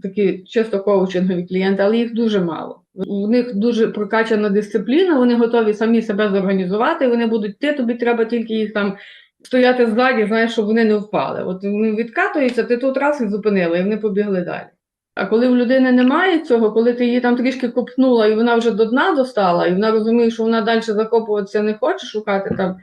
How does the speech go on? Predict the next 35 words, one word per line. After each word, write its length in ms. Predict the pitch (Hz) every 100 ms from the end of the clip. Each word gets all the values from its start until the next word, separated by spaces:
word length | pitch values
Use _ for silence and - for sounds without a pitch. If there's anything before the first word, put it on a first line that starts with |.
| - - -
Маріанську 580 | 196 202 202 196 196 190
впадину, 480 | 196 196 180 185 180
що 140 | 196
там 180 | 190 190
у 40 |
неї 260 | 190 185 180
відбувається, 800 | 175 175 175 175 156 151 180 185 - - -
вона 200 | 196 226
буде 220 | 226 233
сама 500 | 240 233 269 269 - - - _
втікати 480 | _ 196 190 170 156
від 200 | 151 151
тебе. 240 | - 185 - _ _ _ _ _
Тому 260 | 196 208 240
ти 140 | 240 240
можеш 420 | 262 285 240 214
їй 180 | 185 185
нагадати, 580 | 170 170 156 147 147
але 140 | 165 180
нагадати 520 | 196 208 233 254 254
таким 380 | 233 220 233 233
чином, 320 | 233 220 208 - -
що 560 | - 220 208 196 180 170 -
ви, 200 | 196 254
якщо 300 | 254 240 262
готові, 560 | 254 - 247 254 233 214
то 120 | 220
ми 140 | 220
працюємо, 600 | 214 226 240 392 415 277 247
якщо 240 | 240 277
ні, 200 | 277 302
то 100 | 269
я 160 | 233 208
закрию 480 | 214 214 220 208
наше... 640 | 190 190 196 180 180 175